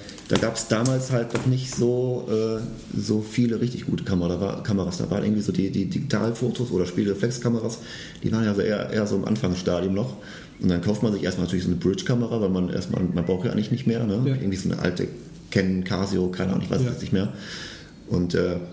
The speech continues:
Speaker 1: da merkst du irgendwie total schnell, wenn die Kinder irgendwie anfangen rumzurennen, irgendwie, das reicht überhaupt kein bisschen aus. Also es ist einfach viel zu, viel zu langsam, zu träge,
Speaker 2: Ja,
Speaker 1: ne?
Speaker 2: ja, ja, ja.
Speaker 1: Und dann, äh,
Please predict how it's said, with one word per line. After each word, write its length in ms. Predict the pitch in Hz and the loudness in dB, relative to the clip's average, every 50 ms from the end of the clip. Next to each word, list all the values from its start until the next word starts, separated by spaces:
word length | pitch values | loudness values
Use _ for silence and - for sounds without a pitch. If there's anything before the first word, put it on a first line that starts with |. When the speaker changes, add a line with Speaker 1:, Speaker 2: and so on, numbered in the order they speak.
| - - - | -8 -2 2
Speaker 1:
da 100 | 85 92 | 2 4
merkst 300 | 98 98 104 - - - | 4 4 2 0 0 0
du 40 | 131 | 0
irgendwie 200 | 113 110 110 107 | 0 2 0 0
total 260 | 101 98 - 104 98 98 | 0 0 0 0 0 2
schnell, 200 | - 110 107 107 | 2 2 2 2
wenn 100 | 104 101 | 2 2
die 80 | 101 98 | 2 2
Kinder 240 | - 117 113 107 95 | 2 2 2 2 2
irgendwie 180 | 101 101 101 | 2 2 2
anfangen 240 | 101 101 - 107 101 | 2 0 0 0 2
rumzurennen, 500 | 92 92 98 - - - 120 113 120 120 | 2 2 2 0 0 0 2 2 2 0
irgendwie, 240 | 113 113 117 113 117 | 0 0 0 0 0
das 240 | 117 110 90 92 95 | 0 0 0 0 2
reicht 200 | 101 107 120 117 | 2 2 2 0
überhaupt 200 | 107 113 120 127 | 0 0 0 2
kein 120 | 131 117 117 | 2 2 2
bisschen 200 | 120 120 120 117 | 2 2 2 2
aus. 300 | 120 117 98 90 - 85 | 2 2 0 0 0 0
Also 160 | 87 87 151 | 2 4 4
es 60 | 139 | 4
ist 80 | - - | 4 2
einfach 180 | - - - | 0 -2 -2
viel 160 | - - 123 | -2 -2 -2
zu, 160 | - - 113 107 | 0 0 0 0
viel 180 | 101 - - 123 | 0 2 0 0
zu 120 | 123 - 110 | 2 2 2
langsam, 300 | 104 107 120 120 120 113 | 2 2 2 2 2 0
zu 100 | - - | 0 -2
träge, 300 | - - - 117 113 92 | -2 0 2 2 2 2
Speaker 2:
Ja, 20 | 87 | 2
Speaker 1:
ne? 60 | - | 2
Speaker 2:
ja, 560 | - 123 131 - - 139 123 123 123 156 135 127 127 | 2 0 -2 -2 -2 0 0 0 0 0 -2 0 0
ja, 80 | 131 127 | 0 0
ja. 60 | 123 127 | 0 0
Speaker 1:
Und 120 | 95 95 | 0 0
dann, 200 | - 95 104 101 | 2 2 2 2
äh, 40 | 98 | 2